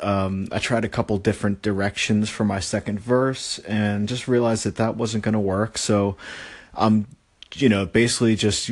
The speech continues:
reusing the same syllable count and melody. Well, and of course changing the lyrics for verse two. And, um,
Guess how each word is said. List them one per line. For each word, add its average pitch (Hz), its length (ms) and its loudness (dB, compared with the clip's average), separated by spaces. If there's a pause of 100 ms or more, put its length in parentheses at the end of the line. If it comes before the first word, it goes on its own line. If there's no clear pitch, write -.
reusing 104 840 4
the 95 520 0
same 98 320 2
syllable 98 440 2
count 92 680 -2 (160)
and 90 460 -4
melody. 98 560 0 (640)
Well, 104 200 0
and 95 180 -2
of 85 100 -6
course 98 240 0
changing 95 680 -2
the 101 100 0
lyrics 92 680 -2
for 90 600 -2
verse 92 400 -2
two. - 480 0 (720)
And, 107 500 2
um, 98 480 2